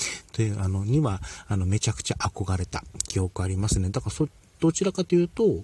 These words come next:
あの、比叡、あの、さっきの言った、あの、幽遊白書の比叡のような、あの、目に、あの、第三の目があるっていうキャラクターは、えー、当時憧れましたね。えーっと、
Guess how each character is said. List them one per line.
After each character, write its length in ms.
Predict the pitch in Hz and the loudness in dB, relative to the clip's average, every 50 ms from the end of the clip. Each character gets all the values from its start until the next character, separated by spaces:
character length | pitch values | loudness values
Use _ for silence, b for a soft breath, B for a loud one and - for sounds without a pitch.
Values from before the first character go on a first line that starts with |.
| - | -6
あ 100 | - - | -6 -4
の、 140 | 110 101 95 95 92 90 87 82 80 78 73 - - B B B B B B B B B | -2 -2 -2 -2 -2 -2 -4 -4 -8 -10 -12 -16 -18 B B B B B B B B B
比 480 | - - - 156 151 135 92 76 71 - _ - | -12 0 4 6 6 6 4 2 -4 -10 _ -4
叡、 80 | 104 | -2
あ 40 | 107 | 0
の、 140 | 107 98 87 | 0 0 -2
さ 100 | - - | -4 -4
っ 20 | |
き 60 | - | -4
の 60 | 85 85 | -4 -6
言 80 | 87 | -8
っ 20 | - - - | -10 -8 -8
た、 140 | 143 117 | -6 -6
あ 40 | 92 | -6
の、 100 | 78 69 | -8 -4
幽 180 | 78 101 117 113 | 0 2 4 4
遊 120 | 107 110 | 4 4
白 180 | 95 113 110 - | 2 0 -2 0
書 100 | - 107 | -2 -4
の 60 | 90 | -2
比 200 | - - 139 135 | -2 -2 0 0
叡 100 | 127 123 | 0 0
の 80 | 117 110 | 0 0
よ 200 | 107 101 98 101 | 0 0 -2 -2
う 40 | |
な、 240 | 123 151 151 117 95 B B B B B B B B - | -2 -2 -2 -2 -4 B B B B B B B B -2
あ 100 | 101 98 | 0 2
の、 440 | 95 98 95 95 92 90 90 92 92 B B B B B B B B - - - | 2 2 2 2 2 0 -2 -4 -6 B B B B B B B B -16 -12 -10
目 300 | 123 120 110 117 139 143 | -8 -2 2 4 4 4
に、 160 | 127 107 92 90 | 4 4 2 0
あ 100 | 104 101 92 | -2 -2 -2
の、 100 | 90 90 90 - - | -2 -4 -6 -4 -2
第 180 | 131 139 156 151 | 0 2 2 2
三 260 | - - 113 101 95 | 2 2 2 2 2
の 80 | 90 | 2
目 140 | 87 95 101 | 2 2 2
が 180 | 90 85 - 110 | 0 -2 -4 -6
あ 60 | 101 | -6
る 80 | - 92 | -8 -8
っ 20 | |
て 180 | - - - 90 | -10 -8 -10 -8
い 20 | |
う 40 | - | -4
キ 100 | - - | -2 -2
ャ 40 | 98 | -2
ラ 80 | 101 | -2
ク 120 | - - - | -4 -4 -4
タ 160 | - 107 104 | -2 -2 0
ー 20 | |
は、 280 | 110 131 156 151 117 B B B B B B B - | 0 0 -2 -2 -2 B B B B B B B -2
え 140 | 101 92 | 0 0
ー、 40 | 92 - | 0 0
当 220 | - 117 117 113 | 2 4 4 4
時 100 | 104 90 | 4 2
憧 340 | 78 80 - - 92 95 98 | -2 -6 -8 -6 -4 -2 0
れ 100 | 95 95 | 0 0
ま 160 | 92 98 98 | 2 0 0
し 60 | 92 - | 0 -2
た 160 | - 82 82 | -6 -6 -2
ね。 200 | 87 95 95 - - - - | -2 -2 -2 -4 -8 -6 -4
え 180 | 101 95 92 | -2 0 0
ー 100 | 90 - | 0 0
っ 40 | - | 0
と、 440 | - 101 92 90 87 87 87 87 87 | 0 0 0 0 -2 -2 -4 -6 -8